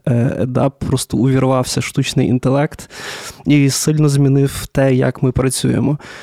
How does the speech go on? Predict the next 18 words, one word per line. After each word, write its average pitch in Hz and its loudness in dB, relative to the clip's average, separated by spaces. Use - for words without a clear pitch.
Тобто 123 -2
зараз, 131 0
е, 131 0
е, 156 -4
мова 151 2
йде 147 0
в - -10
першу 151 -2
чергу 135 0
про - -2
економію 131 2
часу. - -4
Можна 127 0
швидко 139 -2
вирізати 131 0
фон, 127 0
швидко - -2
змінити 127 0